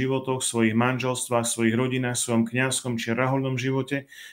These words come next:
každý tam, kde bol povolaný, aby táto láska sa šírila v tomto temnom svete. Aj keď je okolo nás veľa nešťastia, veľa biedy, veľa, veľa, mm, biedy ľudskej, materiálnej,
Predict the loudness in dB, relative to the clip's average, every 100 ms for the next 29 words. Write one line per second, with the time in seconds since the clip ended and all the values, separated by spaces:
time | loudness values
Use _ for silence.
0 | _ 2 4 4 4 4 4 6 4 4
1 | 0 4 4 2 0 -4 -16 _ _ 2
2 | 4 2 0 4 6 4 4 4 4 0
3 | -12 _ _ _ _ _ _ -10 -2 0
4 | 2 4 6 6 6 2 -6 -20 _ -2
5 | 0 0 0 0 4 4 4 0 -2 -4
6 | -6 -8 2 2 4 0 2 2 0 0
7 | 4 4 4 -2 0 4 4 4 2 -2
8 | -4 -2 2 2 4 4 4 4 4 2
9 | 4 4 4 2 -12 -20 -20 _ 0 4
10 | 6 6 6 2 2 2 2 2 6 8
11 | 8 4 0 0 2 2 0 2 4 6
12 | 4 2 0 2 2 2 0 0 -2